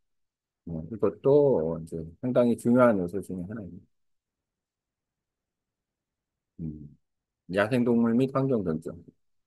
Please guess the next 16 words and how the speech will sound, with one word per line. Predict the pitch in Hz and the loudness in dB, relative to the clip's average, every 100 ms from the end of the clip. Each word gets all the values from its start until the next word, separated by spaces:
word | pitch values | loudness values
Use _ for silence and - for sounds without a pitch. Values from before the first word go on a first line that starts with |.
| _ - | _ 4
해양 | 160 170 175 | 8 8 8
생물과 | 170 165 156 139 139 113 | 6 6 6 8 8 6
안전한 | 110 127 127 120 | 4 2 2 2
거리를 | 117 117 117 104 | 2 2 0 -2
유지하고 | 101 110 104 92 107 | 0 2 2 2 -2
그들의 | 104 107 104 | -6 -8 -6
서식지를 | 127 131 - 110 101 | -6 -6 -4 -4 -4
방해하지 | 90 92 90 90 | -6 -4 -4 -4
마라. | 87 76 71 - _ _ _ _ | -6 -6 -8 -14 _ _ _ _
자연을 | 110 117 127 120 | 2 4 4 4
보호하는 | 117 110 107 107 117 123 120 101 | 6 6 6 4 0 0 -2 -2
Leave | 117 123 117 | -2 -2 -2
No | 113 110 | -2 -2
Trace | - 120 117 - 104 | 0 0 0 -2 -2
원칙을 | 95 92 107 107 | -2 -4 -4 -4
준수하여 | - 104 - 104 92 101 117 | -4 -8 -4 -2 0 0 -2